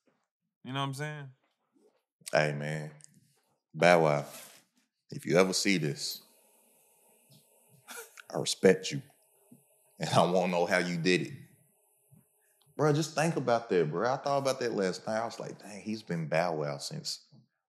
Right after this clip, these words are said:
Speaker 2: ninety-three."
Speaker 1: Yeah.
Speaker 2: And I, and I knew 'cause he's the voice, he's the voice of the little kid on the Doggy, on Snoop's first album. And that came out in what? Probably around that time.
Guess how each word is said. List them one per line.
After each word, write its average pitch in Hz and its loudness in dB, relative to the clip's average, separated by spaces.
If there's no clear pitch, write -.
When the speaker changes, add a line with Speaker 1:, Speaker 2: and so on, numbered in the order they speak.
Speaker 2:
ninety-three." 80 -2
Speaker 1:
Yeah. 90 -16
Speaker 2:
And 113 4
I, 120 6
and 117 0
I 135 4
knew 151 4
'cause 123 -2
he's 156 0
the 127 -4
voice, 123 2
he's 156 0
the 117 2
voice 113 2
of 120 -2
the 113 -2
little 117 -2
kid 123 -4
on 117 -2
the 107 -2
Doggy, 120 0
on 98 -2
Snoop's - -4
first 101 0
album. 85 -4
And 78 -4
that 131 -6
came 107 -4
out 101 -2
in 101 -6
what? 107 -2
Probably 117 2
around 117 -2
that 127 -6
time. 156 -4